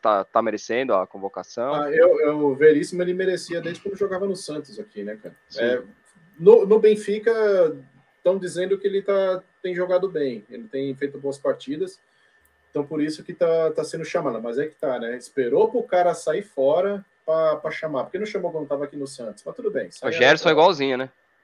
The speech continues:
Speaker 2: Oi? Eu, e tá,
Speaker 1: O
Speaker 2: igualzinho.
Speaker 1: Gerson é igualzinho.
Speaker 2: Igualzinho.
Speaker 1: Igualzinho.
Speaker 2: Mas assim, de, de zagueiro, cara, ó, Marquinhos, monstro. Thiago Silva, não tem nem o que falar, é monstro, mon-, esse cara joga muito, cara. Joga muito.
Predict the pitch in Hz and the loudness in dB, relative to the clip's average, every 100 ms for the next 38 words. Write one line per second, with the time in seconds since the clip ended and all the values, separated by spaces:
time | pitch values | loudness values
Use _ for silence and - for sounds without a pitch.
0 | _ _ _ _ _ - 131 - 139 - | _ _ _ _ _ -6 -6 -4 -6 -8
1 | - 151 - - 117 151 123 196 180 127 | -12 -8 -6 -6 -4 2 2 4 2 2
2 | 147 165 143 - _ _ _ _ _ _ | 2 0 -6 -12 _ _ _ _ _ _
3 | _ - 127 156 143 120 _ _ _ _ | _ -10 -6 -6 -6 -12 _ _ _ _
4 | _ - 131 143 151 156 156 147 143 202 | _ -6 -2 -2 -2 -6 -4 -4 -2 0
5 | 196 120 120 175 143 - - _ 110 101 | 0 0 -2 -2 -4 -8 -20 _ -12 -12
6 | - _ _ _ _ - 143 139 135 - | -12 _ _ _ _ -14 -2 0 0 -4
7 | 135 170 135 - 113 135 135 175 175 165 | -8 -8 -10 -10 -8 -8 0 2 2 0
8 | - 156 180 175 160 135 110 110 _ _ | -6 -6 -2 0 2 2 0 -12 _ _
9 | _ _ _ _ _ 160 180 - 135 120 | _ _ _ _ _ -8 -8 -4 0 2
10 | 123 127 127 160 165 160 147 127 107 95 | 2 0 0 -4 -4 -6 -4 -4 -4 -8
11 | 92 _ _ _ _ - 120 135 123 113 | -12 _ _ _ _ -18 -6 -4 -4 -2
12 | 160 175 170 135 110 107 - _ _ _ | -4 -2 -2 -2 -6 -12 -16 _ _ _
13 | _ _ - 139 139 110 101 98 | _ _ -4 -2 -2 -8 -14 -18